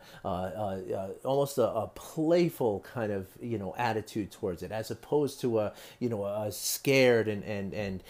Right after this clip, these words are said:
you know, an unaccepting attitude, right? When we do this, what we're doing is we're allowing ourselves to, to really be,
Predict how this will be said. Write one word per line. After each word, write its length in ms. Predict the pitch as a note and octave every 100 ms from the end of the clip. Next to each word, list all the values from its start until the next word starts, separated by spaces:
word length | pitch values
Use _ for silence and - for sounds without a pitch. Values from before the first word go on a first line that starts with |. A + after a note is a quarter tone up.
| - -
you 120 | A#2
know, 160 | G#2+
an 180 | G#2 G2+ -
unaccepting 920 | D3+ C3+ - - B2+ - A2 G2 F2+ A#2
attitude, 560 | F#2+ F2+ - F2+ C#2 -
right? 320 | G2 A2+ - - - -
When 160 | B2
we 100 | A#2+
do 280 | A#2 D#3 G3
this, 320 | D3 G#2 -
what 120 | A2+ G2
we're 100 | G#2+
doing 300 | B2+ C3 A2+
is 120 | G2+
we're 140 | G#2+
allowing 560 | G#2 G#2 G2+ A#2+ A#2+ G#2+
ourselves 580 | G2 - G#2 F#2 F2 -
to, 180 | - G#2+
to 220 | - G#2+
really 580 | G2 A#2 E3 F3+ C#3+ A2
be, 420 | A#2 G#2+ G2